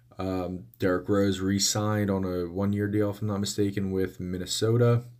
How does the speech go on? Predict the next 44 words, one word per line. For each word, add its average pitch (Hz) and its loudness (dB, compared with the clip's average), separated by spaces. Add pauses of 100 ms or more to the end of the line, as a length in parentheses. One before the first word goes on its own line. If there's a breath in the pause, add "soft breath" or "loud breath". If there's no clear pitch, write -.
(720 loud breath)
Jose 95 2
Calderon 95 0
signed 92 -4
with 90 0
Detroit, 139 2 (180)
leaving 95 2
Cleveland. 101 0 (1600 loud breath)
Isaiah 92 2
Thomas 98 0
signed 92 0
a 90 -2
one-year, 92 -4
I 87 -6
think 123 -4
it 98 2
was 90 -4
a 87 -2
one-year 85 -6
deal, 85 -4 (400 loud breath)
uh, 90 -2
to - -8
play 98 2
for 92 -4
Denver. 120 4 (360 loud breath)
It 107 4
was 117 6
like, 123 6
it 113 2
was 107 2
like 107 4
a 95 4
vet 92 0
minimum. 113 2
I 90 -6
wanna 95 0
say 98 0
it - 2
was 90 -2
like 87 -2
a 85 -6
two - -8
million 92 -2
dollar 87 -4
contract. 85 -8